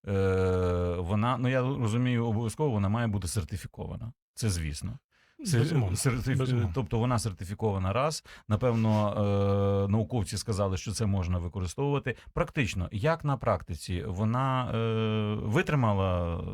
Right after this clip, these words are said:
Speaker 1: е, всі ті завдання, виконала, вірніше, всі ті завдання, які на неї, е, покладалися?
Speaker 2: Це так, але є тут декілька але. Е, в-, в-, вперше, це дало суттєву економію для бюджету.
Speaker 1: Мгм.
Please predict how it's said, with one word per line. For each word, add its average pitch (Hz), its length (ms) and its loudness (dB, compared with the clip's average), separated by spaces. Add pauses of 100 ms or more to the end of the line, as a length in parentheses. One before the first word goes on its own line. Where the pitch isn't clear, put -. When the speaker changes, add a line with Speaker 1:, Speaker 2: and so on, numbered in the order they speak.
(440)
Speaker 1:
е, 92 40 -4 (160)
всі 113 180 0
ті 107 100 2
завдання, 113 440 2
виконала, 120 420 2
вірніше, 90 340 0
всі - 180 -4
ті 95 100 -6
завдання, 101 380 -2
які - 160 -2
на 90 60 0
неї, 90 260 0
е, 90 540 -2
покладалися? 82 580 -6 (300)
Speaker 2:
Це - 160 -2
так, 104 360 -2
але 120 340 0 (200)
є 131 180 0
тут 117 160 -2
декілька 117 460 0
але. 107 200 2
Е, 85 80 -4 (180)
в-, 131 360 0
в-, 202 300 -4 (180)
вперше, 143 460 0
це 127 280 0
дало 127 280 2
суттєву 131 360 0
економію 113 420 2
для 117 120 0
бюджету. 139 540 -2
Speaker 1:
Мгм. 101 360 2